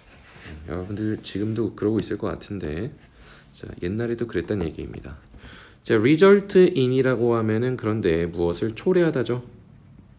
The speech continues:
다만 여긴 지금 어떻게 나왔나요? 컴마 ing 나왔네요. 자, 우리 주어 동사 나오고서 컴마 ing 나오면은 어떻게 하죠? 뭐뭐 하면서가 되죠.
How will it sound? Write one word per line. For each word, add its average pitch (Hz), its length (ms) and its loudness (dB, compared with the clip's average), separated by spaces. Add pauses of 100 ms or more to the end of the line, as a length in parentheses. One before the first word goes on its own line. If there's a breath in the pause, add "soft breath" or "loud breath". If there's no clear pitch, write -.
(920 loud breath)
다만 135 600 0
여긴 110 320 0
지금 110 180 -6
어떻게 82 240 -4
나왔나요? 95 440 -4
컴마 147 460 -4
ing 90 300 -4
나왔네요. - 500 -10
자, - 140 -6
우리 101 140 0
주어 135 300 0
동사 143 280 -2
나오고서 95 400 -2
컴마 156 600 -2
ing 117 380 -4
나오면은 120 640 0 (500 loud breath)
어떻게 - 280 -2
하죠? 160 720 2 (400 loud breath)
뭐뭐 110 260 2
하면서가 170 640 2
되죠. 117 340 -2